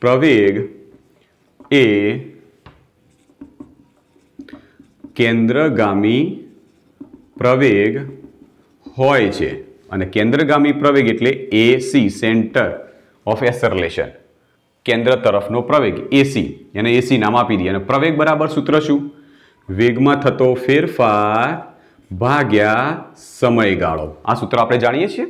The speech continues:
વેગમાં થતો ફેરફાર ભાગ્યા સમયગાળો. અહીંયા ડેલ્ટા વીની કિંમત આપણે ઉપરથી મૂકી દઈએ. Therefore, એ સી બરાબર V upon R into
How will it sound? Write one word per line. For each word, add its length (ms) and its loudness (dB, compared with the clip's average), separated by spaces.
વેગમાં 300 2
થતો 220 0
ફેરફાર 420 0
ભાગ્યા 280 0
સમયગાળો. 540 -4
અહીંયા 180 2
ડેલ્ટા 340 2
વીની 220 0
કિંમત 340 2
આપણે 200 2
ઉપરથી 380 0
મૂકી 240 2
દઈએ. 480 0
Therefore, 540 0
એ 140 4
સી 320 -2
બરાબર 560 0
V 40 0
upon 400 0
R 40 -4
into 480 2